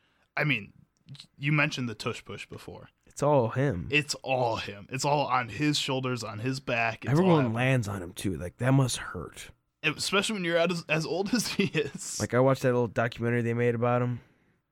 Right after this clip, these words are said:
Speaker 2: I wonder what he had to do to do that, but he's in a lot of pain.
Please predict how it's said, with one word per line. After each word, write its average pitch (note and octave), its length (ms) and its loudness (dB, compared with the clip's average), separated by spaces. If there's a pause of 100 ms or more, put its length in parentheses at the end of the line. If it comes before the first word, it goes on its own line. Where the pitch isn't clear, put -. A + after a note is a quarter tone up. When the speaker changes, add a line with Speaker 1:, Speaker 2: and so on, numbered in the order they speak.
(120)
Speaker 2:
I - 20 -8
wonder G#2+ 160 0
what A2 160 2
he G#2+ 80 0
had G#2 80 0
to F#2+ 80 -6
do G#2+ 160 -2
to G#2 60 -4
do G#2 160 -2
that, A2 240 0
but - 160 -4 (1400)
he's F3+ 420 2
in G#3 80 6
a E3 100 4
lot A#2+ 220 0
of - 180 -12
pain. D2 540 -10